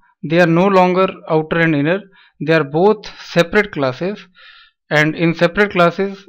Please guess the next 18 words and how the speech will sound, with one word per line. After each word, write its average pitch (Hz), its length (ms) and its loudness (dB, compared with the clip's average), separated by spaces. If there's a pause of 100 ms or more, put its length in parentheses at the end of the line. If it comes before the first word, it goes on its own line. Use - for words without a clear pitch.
as 170 240 0
per 180 160 -2
rules 175 380 -2
we 156 100 -2
cannot 190 420 0 (240)
access 170 400 0
a 156 100 0
private 156 380 -2
variable 147 460 -4
directly. 135 500 -6 (320)
So 160 200 -2
we 156 160 0
have 175 180 -2
provided 175 460 0
the 165 120 0
access 156 420 -4
through 139 220 -4
a 226 120 -2